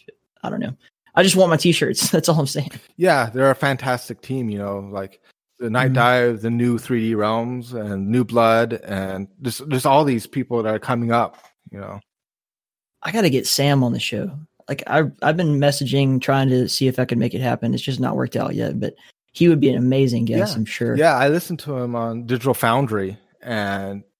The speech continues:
Speaker 2: he's one of those types that he's a great interview. It's just a matter of getting him on because he, he, he's one of those guys that kinda sits back.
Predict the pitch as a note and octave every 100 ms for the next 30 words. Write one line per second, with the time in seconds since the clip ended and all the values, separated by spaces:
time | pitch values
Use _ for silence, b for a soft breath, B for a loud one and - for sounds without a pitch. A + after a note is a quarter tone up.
0 | _ C3 A#2+ C3+ B2+ B2+ B2 - C3 C3
1 | - A#2+ G#2+ G2+ G#2+ B2 A#2 A2+ C3 C3
2 | B2+ C#3+ A2+ G2+ G#2+ - A#2 A2+ B2 A#2
3 | A#2 G#2+ A#2+ A2+ A2 A#2+ A2+ G2+ F#2 G2+
4 | F#2 - A2 G#2 - b b _ _ _
5 | _ _ _ - C3+ C3 A#2+ A#2 A2+ B2+
6 | B2 C#3+ C#3+ C#3 B2 C3 C3 A#2 B2 A2
7 | - B2+ - C#3 - - B2 - - -